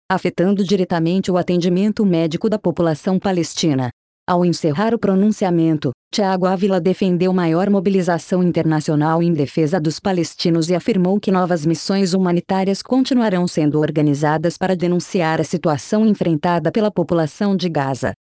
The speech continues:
O governo brasileiro acompanhou o caso por meio do Ministério das Relações Exteriores e afirmou ter atuado junto às autoridades diplomáticas para garantir a libertação dos integrantes brasileiros da flotilha.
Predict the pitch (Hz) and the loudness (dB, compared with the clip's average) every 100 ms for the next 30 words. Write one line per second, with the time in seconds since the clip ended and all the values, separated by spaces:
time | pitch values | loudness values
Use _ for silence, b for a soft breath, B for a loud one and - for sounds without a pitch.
0 | _ 214 208 190 180 208 208 165 185 185 | _ -2 0 2 2 2 0 2 0 2
1 | 170 185 190 - 185 185 175 175 185 175 | 2 2 0 0 -2 0 0 2 2 2
2 | 175 170 165 240 220 180 190 190 175 170 | 0 0 0 0 2 2 2 0 0 0
3 | 165 - 185 175 170 147 196 190 170 - | 0 -2 -2 0 0 0 0 0 -2 -2
4 | 180 160 147 - 175 170 190 185 185 180 | 0 0 -2 -2 2 2 2 0 0 0
5 | 240 185 180 202 175 170 196 175 165 175 | 0 2 0 0 -2 -2 0 0 0 0
6 | 170 220 202 175 175 185 170 165 170 165 | 2 0 0 0 0 0 0 0 0 0
7 | 170 160 156 156 151 165 - 202 190 - | 0 -2 0 0 2 0 -2 -2 -2 0
8 | 190 175 151 135 - 190 165 139 151 151 | 0 0 2 0 0 0 2 0 0 -2
9 | 131 180 170 170 165 180 175 156 180 190 | -2 -2 0 0 0 0 0 0 0 0
10 | 190 151 170 160 165 156 185 190 165 180 | -2 -2 -2 0 0 0 2 0 0 -2
11 | - 185 - 151 123 113 | 0 -2 0 0 0 -2